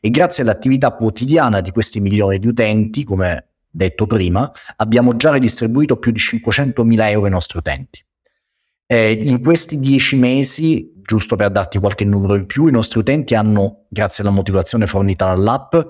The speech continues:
hanno effettuato più di cento miliardi di passi, cioè quasi ottocento milioni di chilometri, e risparmiato nove-, novantacinque tonnellate di emissioni di anidride carbonica.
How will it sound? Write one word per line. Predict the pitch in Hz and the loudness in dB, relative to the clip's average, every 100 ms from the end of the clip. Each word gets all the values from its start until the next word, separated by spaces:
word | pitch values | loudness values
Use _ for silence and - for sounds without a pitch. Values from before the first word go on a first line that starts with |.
| - - - | -8 -20 -12
hanno | - 117 | 0 0
effettuato | 113 117 151 - 117 | 2 0 2 0 0
più | 135 | 0
di | 123 113 | 0 0
cento | - 185 180 151 | 0 0 0 2
miliardi | 131 117 117 - | 2 4 2 0
di | 98 92 | -4 -2
passi, | 73 87 - 82 | -4 -4 -6 -6
cioè | - 101 | -2 0
quasi | 98 120 110 | 0 0 -2
ottocento | 90 - 113 143 139 120 | -4 -4 -2 0 -2 0
milioni | 107 104 104 98 | 2 2 2 0
di | 90 | -2
chilometri, | 92 98 110 123 123 143 - | 0 0 2 0 0 -2 -2
e | 113 | -2
risparmiato | 104 101 - 110 135 135 | -2 -2 -2 2 2 0
nove-, | 110 107 104 104 - | -2 0 -2 -2 -4
novantacinque | 123 107 107 113 - 139 120 | -2 0 0 -2 -4 -4 -2
tonnellate | 113 104 104 110 107 | 0 2 2 0 -2
di | 98 | -2
emissioni | 95 92 - 117 110 | -2 -2 -2 0 0
di | 95 | 0
anidride | 95 92 92 90 | -2 -2 -2 -4
carbonica. | 87 85 - 95 131 | -6 -10 -16 -20 -20